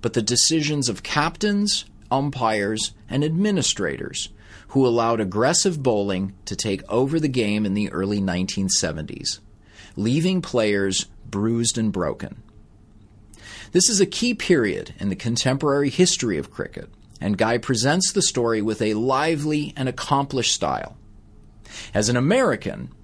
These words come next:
and thus a novice to cricket, I found the book to be an engaging and enjoyable read.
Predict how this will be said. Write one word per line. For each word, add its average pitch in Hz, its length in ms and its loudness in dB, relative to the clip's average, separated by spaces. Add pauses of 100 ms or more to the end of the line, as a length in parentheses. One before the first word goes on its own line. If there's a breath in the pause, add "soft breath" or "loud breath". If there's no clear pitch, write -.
and 101 160 0
thus 104 200 2
a 117 80 2
novice 127 580 2
to - 80 -2
cricket, - 420 -8 (420 loud breath)
I 156 240 6
found 185 280 4
the 156 60 4
book 127 260 4
to - 80 -2
be 120 160 2
an 117 80 0
engaging 156 880 2
and 120 120 0
enjoyable 107 640 2
read. 76 380 -4